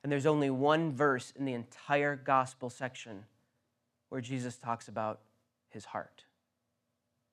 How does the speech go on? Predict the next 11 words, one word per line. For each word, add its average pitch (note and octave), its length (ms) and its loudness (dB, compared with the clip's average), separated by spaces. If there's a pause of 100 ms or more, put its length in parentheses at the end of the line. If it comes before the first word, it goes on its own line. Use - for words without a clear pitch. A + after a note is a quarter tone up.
(2000)
And C3 100 -6
it's A#2+ 160 -8
in A#2 100 -6
this A2 220 -10 (220)
verse G#2+ 260 -12
here. - 300 -18 (1600)
"I D3+ 80 -2
am C3+ 160 -2
gentle C3+ 600 -2 (320)
and B2 280 -8
lowly A#2 540 -2